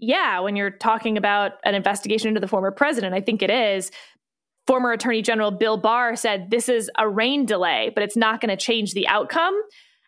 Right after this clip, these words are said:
I sort of think the rain delay, uh, metaphor is probably a little better for people to understand because,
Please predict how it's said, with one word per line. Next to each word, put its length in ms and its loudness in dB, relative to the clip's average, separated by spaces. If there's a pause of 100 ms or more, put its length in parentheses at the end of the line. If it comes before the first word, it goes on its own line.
(220)
I 160 4
sort 200 -2
of 140 -4
think 200 -2
the 120 2
rain 440 0
delay, 800 -2
uh, 540 0 (220)
metaphor 640 0
is 240 0
probably 440 0
a 60 0
little 400 0 (240)
better 340 0
for 120 -4
people 280 0
to 100 2
understand 680 0
because, 320 0